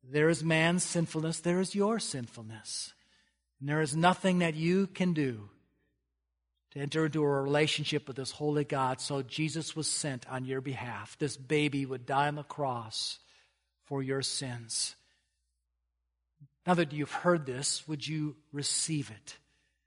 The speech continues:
Would you place all your trust on what Jesus has done for you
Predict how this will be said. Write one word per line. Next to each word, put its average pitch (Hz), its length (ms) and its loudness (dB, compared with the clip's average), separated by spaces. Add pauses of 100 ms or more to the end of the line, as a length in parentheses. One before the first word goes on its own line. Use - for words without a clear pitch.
(500)
Would 160 160 0
you 180 60 -2
place 185 300 8
all 190 380 10
your 196 180 8
trust 151 600 0
on 156 140 -2
what 147 180 -2
Jesus 160 500 0
has 139 160 -4
done 151 240 0
for - 140 -6
you 131 360 -2